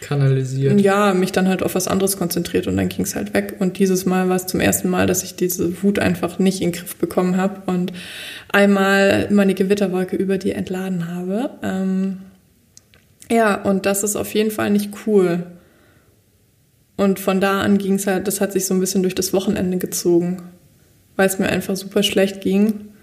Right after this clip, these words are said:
Speaker 2: Und
Speaker 1: ich konnte dich auch einfach nicht mehr verstehen, wirklich. Ich, wir kennen uns jetzt so gut und lange, aber ich hab einfach keine Situation gehabt, in der ich in irgendeiner Form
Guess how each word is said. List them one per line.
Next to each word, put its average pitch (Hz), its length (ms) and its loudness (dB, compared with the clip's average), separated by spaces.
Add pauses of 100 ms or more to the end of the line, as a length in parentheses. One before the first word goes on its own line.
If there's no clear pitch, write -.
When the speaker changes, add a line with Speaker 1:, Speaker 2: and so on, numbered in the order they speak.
(880)
Speaker 2:
Und 196 640 2 (340)
Speaker 1:
ich 139 140 2
konnte 180 300 2
dich 139 200 2
auch 135 220 -2
einfach 151 340 -4
nicht 147 280 2
mehr 151 100 -2
verstehen, 151 480 2
wirklich. 139 380 2
Ich, - 280 -6 (420)
wir 139 100 0
kennen 156 220 4
uns 143 220 2
jetzt - 300 4
so 160 200 4
gut 165 560 0 (400)
und 127 200 0
lange, 151 460 2 (280)
aber 131 240 4
ich - 180 -2
hab - 320 -4 (200)
einfach 151 540 -2 (300)
keine 165 640 0 (580)
Situation 135 720 2
gehabt, 135 280 2
in 131 100 0
der 135 120 2
ich 127 240 -4
in 131 100 2
irgendeiner 131 500 0
Form 135 480 -2